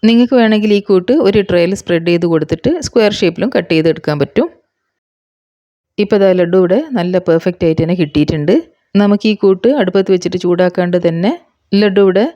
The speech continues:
നല്ല പെർഫെക്റ്റ് ആയിട്ട് തന്നെ റെഡിയാക്കി എടുക്കാൻ പറ്റിയിട്ടുണ്ട്. പിന്നെ ഒരു അലങ്കാരത്തിന് വേണ്ടിയിട്ട് നമുക്ക് വേണമെങ്കിൽ ഇതിൻ്റെ മുകളിൽ ഇതുപോലെ ഒരു മുന്തിരി വെച്ച് കൊടുക്കാം.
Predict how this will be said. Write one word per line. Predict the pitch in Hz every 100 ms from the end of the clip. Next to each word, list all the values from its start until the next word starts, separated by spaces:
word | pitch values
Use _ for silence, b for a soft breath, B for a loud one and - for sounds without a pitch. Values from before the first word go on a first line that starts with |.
| b b -
നല്ല | 196 196
പെർഫെക്റ്റ് | 196 190 202 - 180
ആയിട്ട് | 175
തന്നെ | 180 226
റെഡിയാക്കി | 202 170 170 170
എടുക്കാൻ | 165 165
പറ്റിയിട്ടുണ്ട്. | 151 147 147 165 156 220 359 _ _ _ _
പിന്നെ | 247 233
ഒരു | 247 208
അലങ്കാരത്തിന് | 190 196 214 - 226 214
വേണ്ടിയിട്ട് | 196 196 285
നമുക്ക് | 254 202 196
വേണമെങ്കിൽ | 196 185 185
ഇതിൻ്റെ | 185 180 185
മുകളിൽ | 170 175 185
ഇതുപോലെ | 175 175 175 175
ഒരു | 180
മുന്തിരി | 165 156 170
വെച്ച് | 147 -
കൊടുക്കാം. | 156 - 202